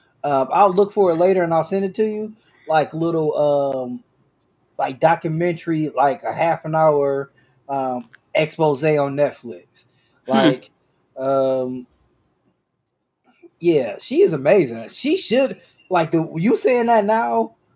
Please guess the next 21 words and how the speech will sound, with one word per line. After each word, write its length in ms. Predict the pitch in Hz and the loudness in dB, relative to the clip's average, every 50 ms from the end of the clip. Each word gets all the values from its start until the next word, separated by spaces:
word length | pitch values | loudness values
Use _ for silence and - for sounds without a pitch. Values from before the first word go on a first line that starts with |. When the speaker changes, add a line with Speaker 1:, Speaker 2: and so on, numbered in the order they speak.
| _ _ _ _ - | _ _ _ _ -20
Speaker 1:
she 340 | - - - - 233 226 | -20 -14 -8 -4 -2 -2
should 260 | 220 220 208 180 160 147 | -2 0 0 0 0 0
be 160 | 160 160 156 | -2 0 0
on 120 | 147 139 131 | 0 -2 -4
the 60 | 131 | -6
show. 280 | - - - 120 101 107 | -8 -6 -6 -6 -6 -4
He 180 | 113 180 226 | -4 -2 -2
should 220 | 214 - 160 143 127 | -2 -2 -4 -2 0
not. 180 | 139 139 131 | 0 0 0
Speaker 2:
It's 160 | - 202 - - | 0 -2 -2 0
not 220 | 240 240 233 233 | 0 0 2 2
a 40 | 196 | 0
bake-, 260 | 160 156 143 147 - - | 2 0 0 0 0 -2
it's 140 | 233 226 - | -4 -2 0
not 180 | 359 349 339 277 | 0 0 0 0
a 60 | 196 | 0
baking 420 | 156 156 151 147 147 - 160 170 | 0 0 0 0 0 0 -2 -2
show. 260 | 165 - 185 175 175 | 0 0 0 2 2
I 180 | 175 185 254 392 | 2 2 0 0
like 240 | 370 339 320 359 339 | 0 0 0 0 0
Will. 760 | 254 247 240 196 160 143 135 127 123 120 117 123 127 131 156 | -2 0 0 2 2 2 2 2 2 2 0 0 -2 -4 -6